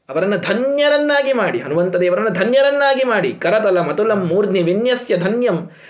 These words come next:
ತನ್ವನ್, ಧನ್ಯಂ ತನ್ವನ್", ಧನ್ಯರನ್ನಾಗಿ ಮಾಡಿ. "ಭೂಯ ಪ್ರಭೂತ ಪ್ರಣಯ ವಿಕಸಿತ ಅಬ್ಜೇಕ್ಷಣಃ",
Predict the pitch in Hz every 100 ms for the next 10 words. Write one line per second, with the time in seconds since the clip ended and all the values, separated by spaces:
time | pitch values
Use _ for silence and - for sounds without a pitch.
0 | - - - 226 277 277 226 175 170 -
1 | _ - 170 185 240 277 285 277 254 220
2 | 165 180 240 269 269 262 240 208 196 165
3 | - - _ _ _ _ _ _ _ _
4 | _ 160 220 269 285 294 - 220 208 269
5 | 285 277 285 - - 247 262 277 285 247
6 | 240 277 269 269 247 151 - - - -
7 | 165 185 185 294 320 320 - 311 262 208
8 | 180 -